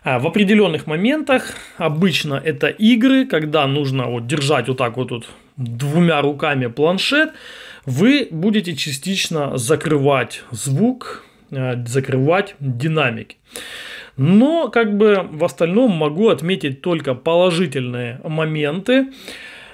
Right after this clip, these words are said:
А, звук очень классный, объемный и басовитый, с фирменной настройкой от Harman. Есть детальность и приятные вер-, верха, а, есть даже низкие частоты. Наконец-то не только лидеры стали уделять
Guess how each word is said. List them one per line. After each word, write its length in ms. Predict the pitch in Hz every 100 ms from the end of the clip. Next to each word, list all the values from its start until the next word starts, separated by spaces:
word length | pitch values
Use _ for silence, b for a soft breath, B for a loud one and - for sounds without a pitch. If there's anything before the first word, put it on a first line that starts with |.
| B -
А, 180 | 127
звук 360 | 123 160 220 -
очень 380 | 226 185 147 143
классный, 500 | 160 165 202 208 180
объемный 680 | 170 147 131 175 226 202 196
и 140 | 202
басовитый, 800 | 139 156 - 143 156 220 226 185
с 140 | 165 -
фирменной 520 | 196 226 180 156 143
настройкой 760 | 139 139 - 160 156 135 131
от 280 | - 165 151 - -
Harman. 520 | 202 226 240 233 226 B B B
Есть 320 | 139 226 135
детальность 680 | 135 135 233 240 240 226 226
и 40 |
приятные 540 | 147 170 170 160 151 147
вер-, 240 | 139 165 - _
верха, 680 | 208 170 165 - 240 254 233 B B B -
а, 200 | 156 147
есть 680 | 147 139 196 180 - 170 147
даже 300 | 170 143 156
низкие 380 | 170 165 156
частоты. 680 | 135 156 - 233 254 254 240
Наконец-то 800 | 202 127 127 196 247 233 156 -
не 180 | 143 196
только 420 | 208 196 151 143
лидеры 500 | 151 180 151 143 135
стали 440 | 135 - 160 151 139
уделять 800 | 135 156 143 170 165 139 135